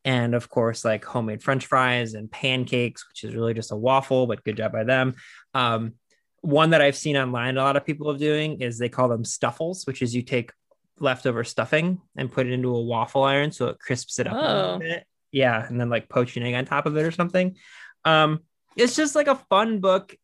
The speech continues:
Speaker 1: that they have all sorts of things. And hilariously, I can't believe this. I didn't realize I was doing this at the time. The cover of their book is also, like, a grilled cheese sandwich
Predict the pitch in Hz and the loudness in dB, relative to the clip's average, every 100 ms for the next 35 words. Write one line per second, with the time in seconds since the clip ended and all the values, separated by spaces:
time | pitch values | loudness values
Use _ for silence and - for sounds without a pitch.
0 | _ 185 170 - _ _ - - _ 151 | _ 0 0 -2 _ _ -20 -20 _ -6
1 | 151 160 165 175 151 143 160 160 160 156 | 2 4 4 4 4 6 6 4 -4 -4
2 | - 147 151 160 - 175 165 180 180 175 | -4 -4 -2 -4 0 0 4 4 4 0
3 | - 156 143 - 151 135 135 135 139 131 | 0 2 2 0 -6 -4 -6 -2 0 0
4 | 123 131 127 127 127 127 120 123 117 117 | 0 -4 -2 0 0 0 -4 -6 -8 -4
5 | 123 120 - - - _ 143 143 - 147 | -2 -2 -6 -20 -20 _ 2 2 4 2
6 | 147 147 131 127 135 131 131 135 123 120 | 4 4 4 4 2 2 -2 -2 0 -2
7 | 120 127 120 120 113 120 117 113 - 120 | 0 -2 0 -2 -6 -6 -6 -6 -4 -4
8 | - 117 117 131 143 - | -4 -4 0 2 2 0